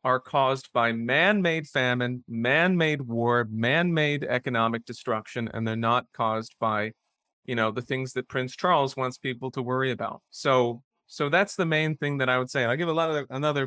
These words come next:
point, since you allow me to go on a little bit, which is that, uh, look at the World Land Bridge. Okay, you're talking about the requirement of a vision. I am really hopeful because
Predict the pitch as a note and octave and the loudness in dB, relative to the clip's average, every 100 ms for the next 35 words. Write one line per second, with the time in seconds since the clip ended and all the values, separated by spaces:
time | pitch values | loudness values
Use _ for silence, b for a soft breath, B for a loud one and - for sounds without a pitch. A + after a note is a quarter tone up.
0 | C3+ D3+ A#2 G#2+ - B2 - B2+ G2 B2 | -2 0 0 -2 -14 -16 -14 -12 -4 0
1 | B2 B2 A#2+ B2 A#2+ A#2+ A2 G#2+ G#2 G2+ | 2 0 -2 0 2 2 0 -4 -4 -6
2 | _ B B - B2+ C#3+ C3 - C3+ C3 | _ B B -10 -8 -8 -6 0 0 0
3 | C3+ B2 C#3+ A3+ - B3 G#3 F3 F3 D3+ | -2 0 4 2 2 0 2 4 4 4
4 | D3 D3 B2+ G#2 - - - _ _ _ | 2 2 0 -2 -4 -14 -20 _ _ _
5 | _ _ A#2+ B2+ C#3+ C#3 C3+ C3 D3 D#3 | _ _ -12 -4 0 0 -2 -6 -6 0
6 | F3 E3+ D#3 C#3 C3+ C3 C3 - B2+ C3 | 0 0 0 0 0 -2 -2 0 2 2
7 | A#2+ A#2 A2 A2+ A2 G#2+ A2 _ - D#3+ | -4 -6 -6 -6 -6 -10 -12 _ -2 2
8 | A#3 G3+ F3 A3+ A3 G3 D3 E3 F3 F3+ | 2 0 0 2 4 2 0 0 0 0
9 | B2+ A2 A2 C3 B2 C3 B2+ - | -4 -4 -4 -8 2 2 2 -4